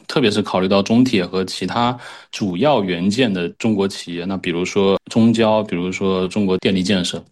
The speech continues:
因为他们涉及了很多这种在泰国，包括其他东南亚国家，像印尼啊、马来西亚的建设，所以以后的类似于安全审查会更加频繁。那么第二点，我觉得更重要的是对于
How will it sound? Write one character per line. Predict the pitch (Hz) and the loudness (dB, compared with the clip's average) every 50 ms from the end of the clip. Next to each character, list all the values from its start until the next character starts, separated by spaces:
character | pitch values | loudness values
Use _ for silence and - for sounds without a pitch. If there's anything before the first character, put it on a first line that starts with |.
| _ _ _ _ _ | _ _ _ _ _
因 | - 143 147 | 2 4 4
为 | 147 | 4
他 | - - 160 | 4 2 0
们 | 151 117 107 | 0 0 2
涉 | - - 123 | 2 0 0
及 | 101 98 | 2 2
了 | 95 101 | 0 0
很 | - - 98 85 | 0 -2 -4 -4
多 | 87 92 95 101 | 0 0 0 0
这 | 95 101 | 0 -2
种 | 98 - - | -4 -6 -6
在 | - 101 98 | -6 -6 -6
泰 | 92 - - 104 | -4 -2 -2 -2
国， | 82 87 85 | -2 -2 -4
包 | - - 90 | -6 -6 -6
括 | - 95 | -6 -6
其 | 92 - | -6 -4
他 | 90 87 | -4 -4
东 | - 104 98 | -2 -2 -2
南 | 92 92 | 0 0
亚 | 98 98 90 | 0 -2 -2
国 | - 82 | -2 -6
家， | 82 85 80 82 | -6 -6 -6 -6
像 | 87 95 92 87 - | -6 -6 -6 -4 0
印 | 101 107 95 90 85 | 2 2 2 2 0
尼 | 82 80 82 85 | -2 -2 -4 -4
啊、 | 87 90 90 87 | -4 -4 -4 -4
马 | 82 80 | -2 -2
来 | - 80 82 | -2 -4 -4
西 | 85 - - - 92 | -4 -4 -4 -2 0
亚 | 90 87 | 0 0
的 | - - - 65 - | 0 -2 -6 -6 -6
建 | 113 - 80 - | -6 -6 -6 -4
设， | - - - - - - - - - - - | -6 -6 -8 -12 -14 -16 -18 -18 -14 -12 -6
所 | - - 120 131 | -2 0 2 2
以 | - | 2
以 | - 92 | 2 0
后 | 87 - 139 131 120 | 0 0 0 0 2
的 | 104 95 | 0 0
类 | 90 98 107 104 | 0 2 0 0
似 | 101 - - 98 | 0 -2 -2 -2
于 | 92 | -2
安 | 90 104 117 120 | 0 2 2 2
全 | 113 - 104 92 90 | 2 0 -2 -4 -4
审 | 98 - - 90 - | -4 -6 -6 -8 -8
查 | - - - - - - 95 | -8 -6 -4 -4 -2 -2 -4
会 | - - - - 92 82 | -4 -4 -2 0 0 0
更 | - - 104 92 | 2 2 0 2
加 | 90 90 87 | 2 0 0
频 | - - - 80 | -2 -4 -8 -8
繁。 | 85 - - - 113 - - - - - - - _ | -6 -6 -8 -8 -10 -14 -16 -16 -16 -16 -18 -8 _
那 | - 165 | 0 2
么 | 160 | 2
第 | 143 127 151 175 | 2 4 4 4
二 | 202 202 | 4 4
点， | 160 123 107 | 4 2 2
我 | 98 92 | 2 0
觉 | 92 95 98 | 0 0 2
得 | 107 117 104 - - | 2 2 2 0 0
更 | - 190 - 123 - | 0 2 4 4 4
重 | - 120 117 101 101 | 2 2 2 2 2
要 | 104 101 95 | 0 0 0
的 | 90 87 85 | -2 -4 -6
是 | 85 - - - 104 92 | -6 -8 -6 -4 -4 -4
对 | 90 - 107 101 98 | -2 0 0 0 0
于 | 92 90 92 92 92 | 0 0 -2 -4 -4